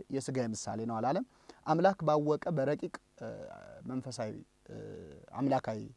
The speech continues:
ኃይል፣ እ፣ ህብስቱና ወይኑ ወደ ሥጋ ወደሙ ይለወጣል። ስለዚህ ትልቅ ተአምር የሚፈጸምበት ነው። ይህንን የማያምን ሰው ከሐዋርያት ወገን አይደለም ወይም የሐዋርያት ልጅ አይደለም።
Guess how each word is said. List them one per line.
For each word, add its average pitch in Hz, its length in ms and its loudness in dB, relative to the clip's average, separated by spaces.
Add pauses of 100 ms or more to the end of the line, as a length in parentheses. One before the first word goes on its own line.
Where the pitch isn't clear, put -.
(100)
ኃይል፣ 190 220 10 (600)
እ፣ 117 160 -6
ህብስቱና 127 440 0
ወይኑ 139 180 0
ወደ 143 160 0
ሥጋ 120 200 -6 (300)
ወደሙ 110 360 -6
ይለወጣል። 113 500 -6 (240)
ስለዚህ 156 340 -2
ትልቅ 214 300 0
ተአምር 143 340 2
የሚፈጸምበት 131 720 0
ነው። - 100 -16 (220)
ይህንን 240 280 8
የማያምን 220 440 6
ሰው 202 180 2 (500)
ከሐዋርያት 175 640 12 (840)
ወገን 143 340 4
አይደለም 104 340 -6
ወይም 151 180 -2
የሐዋርያት 151 540 10
ልጅ 120 180 0
አይደለም። - 300 -8